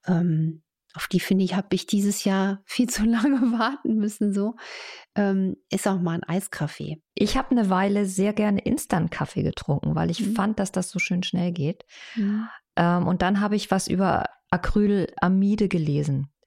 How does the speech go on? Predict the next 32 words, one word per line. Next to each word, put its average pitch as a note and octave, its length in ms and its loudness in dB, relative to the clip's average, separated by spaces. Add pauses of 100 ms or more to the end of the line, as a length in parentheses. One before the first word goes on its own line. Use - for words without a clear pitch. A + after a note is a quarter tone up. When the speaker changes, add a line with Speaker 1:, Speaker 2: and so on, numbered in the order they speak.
(120)
Speaker 2:
die E3+ 180 4
halt F3 440 -2
besonders E3 360 2
stark D#3+ 260 -2
im - 80 0
Instant-Coffee, D#3 1200 -2 (180)
Kaffee D#3 300 0
sind D#3+ 380 0 (460)
und F3 200 2
im F3+ 140 2
Prinzip G3 540 0
auch F#3 180 2
in F#3 160 2
Getreidekaffee, F#3 1040 -2 (100)
den F3+ 140 2
ich - 180 -4
auch A#3 220 2
gerne C3 320 -2
trinke. - 520 -6 (440)
Was F#3 220 0
mich G#3+ 180 0
dazu F#3+ 260 0
gebracht F#3+ 520 0
hat, G#3 180 0
mir F#3 180 2
wieder F3+ 220 0
ganz - 280 -2
klassisch F#3 380 -2
einen E3+ 200 0
Kaffee G#3 320 -2
zu E3+ 160 -6
filtern. D3 500 -2